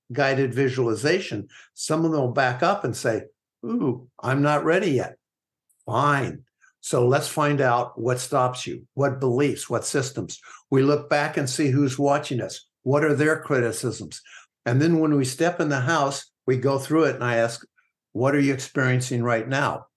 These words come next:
And they'll say, "Wow, this feels better."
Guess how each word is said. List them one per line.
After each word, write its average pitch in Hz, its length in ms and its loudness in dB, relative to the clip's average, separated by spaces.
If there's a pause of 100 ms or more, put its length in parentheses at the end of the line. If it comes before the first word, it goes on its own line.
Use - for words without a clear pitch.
(220)
And 110 120 -2
they'll 117 140 2
say, 104 360 -6 (1040)
"Wow, 92 880 -2 (260)
this 117 200 -4
feels 113 380 -4
better." 82 480 -12